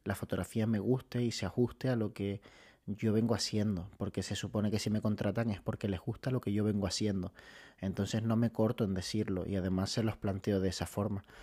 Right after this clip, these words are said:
"¿Cuál es la razón de que me contrates? No soy el más barato, ni siquiera soy de la media. Entonces tiene que ser porque te gusta lo que hago. Si te gusta lo que hago, déjame hacerlo, porque si no me dejas hacerlo, pues al final lo que estaremos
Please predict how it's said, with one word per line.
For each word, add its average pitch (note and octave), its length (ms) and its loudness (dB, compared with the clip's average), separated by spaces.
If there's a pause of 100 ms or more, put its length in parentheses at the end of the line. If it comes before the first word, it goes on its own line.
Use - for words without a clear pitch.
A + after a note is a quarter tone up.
(220)
"¿Cuál A#2 140 4
es A2+ 80 2
la B2 80 4
razón A#2 300 2
de A2 100 4
que A2 100 0
me A2 120 2
contrates? F#2 500 -2 (380)
No G2+ 220 2
soy G#2 180 2
el F#2 80 2
más F2+ 160 0
barato, F#2 340 -2 (520)
ni G#2+ 140 0
siquiera G2+ 400 0
soy G2 400 0 (140)
de F#2+ 200 0
la F2 120 2
media. G2+ 400 2 (180)
Entonces F#2 640 -2 (260)
tiene G2+ 240 0
que G2 80 -2
ser G2 220 -4
porque - 260 -4
te G2+ 80 -2
gusta G2 300 -2
lo F#2 100 -2
que F#2 140 -2
hago. F2+ 240 0 (320)
Si F2+ 120 -8
te - 80 -6
gusta F2 280 -4
lo F#2 80 0
que F#2 160 0
hago, F#2+ 320 2
déjame E2+ 320 -2
hacerlo, G2 400 -4 (160)
porque F2 220 -4
si - 120 -6
no F#2 80 -2
me F2+ 100 -2
dejas F#2+ 300 -4
hacerlo, A2 480 -4 (400)
pues F#2 140 -4
al G2 60 -4
final G2+ 280 2
lo G2+ 80 4
que G2+ 60 -2
estaremos G2+ 720 2